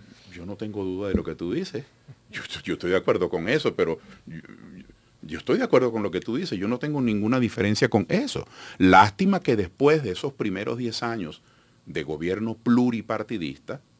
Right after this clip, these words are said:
él estaba en su derecho. Quizás él consideró que ya el país estaba maduro para eso.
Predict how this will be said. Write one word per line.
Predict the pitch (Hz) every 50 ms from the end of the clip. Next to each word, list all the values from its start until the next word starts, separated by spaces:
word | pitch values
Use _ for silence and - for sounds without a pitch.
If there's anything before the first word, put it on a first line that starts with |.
| _ _ _ _ _ _ _ -
él | - -
estaba | - - 98 104 123
en | 127
su | - - 95
derecho. | 82 78 - 139 135 - - - _ _ _ _ _ _ _ _ _ _ _ _ _ - _ _ _ _ _ -
Quizás | - 82 - 78 80 92
él | 92 -
consideró | 110 101 95 - 92 85 87 82 87
que | - 104 92
ya | 90
el | 92 90
país | - - 87 85 95
estaba | 92 - - 85 92 90
maduro | 85 73 71 78 85 92
para | 95 87 80 82 90
eso. | 139 165 - - -